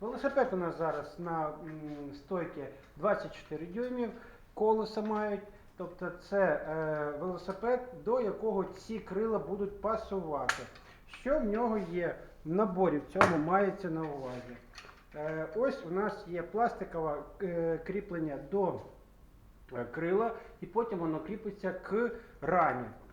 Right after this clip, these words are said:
Це задня частина, е, велосипедного кріплення, заднього, е, м, е, заднього крила. Потім у нас є інформація самого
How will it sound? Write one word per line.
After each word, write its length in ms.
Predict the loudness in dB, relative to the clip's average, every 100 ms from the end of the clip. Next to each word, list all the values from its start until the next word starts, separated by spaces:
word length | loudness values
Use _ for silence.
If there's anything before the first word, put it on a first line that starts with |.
| -2
Це 220 | 0 0 -2 4
задня 380 | 6 6 2 -6
частина, 540 | -10 -10 -4 2 2 2 -4 -14 -14 -6
е, 140 | -4
велосипедного 920 | -2 -2 -4 -4 -2 0 4 4 2 -2 -12 -6
кріплення, 640 | 0 0 0 -2 -4 -2 -2 -4 -6 -6 -6 -8 -14 -18 -20 -20 -20 -14 -8
заднього, 540 | 2 4 6 4 2 0 -4 -4
е, 440 | 0 2 2 0 -4 -10 -18 -12 -6
м, 320 | -6 -6 -8 -8 -10 -8 -4
е, 120 | -4 -6 2
заднього 360 | 2 4 4 2 0 -6 -2
крила. 360 | 0 2 2 0 -10 -14 -14 -18 -20 -20 -20 -6
Потім 360 | 4 4 4 0
у 40 |
нас 220 | 2 2 0 -4
є 140 | -2 0
інформація 840 | 0 0 2 2 2 -2 -6 -8 -8 -16 -18 -18 -20 -20 -6
самого 360 | 0 4 4